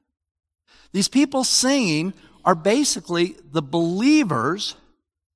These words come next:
who had been killed for their faith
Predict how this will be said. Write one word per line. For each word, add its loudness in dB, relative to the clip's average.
who 0
had -2
been 0
killed -4
for -2
their 0
faith -6